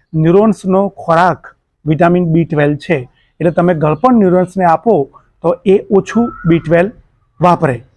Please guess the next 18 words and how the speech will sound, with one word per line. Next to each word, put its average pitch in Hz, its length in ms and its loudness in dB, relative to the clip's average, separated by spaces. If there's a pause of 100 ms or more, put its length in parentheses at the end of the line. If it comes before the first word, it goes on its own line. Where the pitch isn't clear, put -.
(680)
હવે 180 220 4
મૂળ 214 260 4
વાત, 127 200 -2 (540)
માંસાહારમાંથી 202 920 0
જે 175 100 2
લોકો 147 280 -2 (640)
બી 156 100 2
ટ્વેલ્વ 165 280 0
મેળવવા 156 380 0
ઈચ્છતા 196 340 -2
હોય 151 300 0
એ 175 100 0
જ્યારે 170 240 0
વીકમાં 151 460 -4
ચાર 165 240 2
વાર 185 180 2 (160)
ખાય 175 260 0 (640)
ત્યારે 170 240 2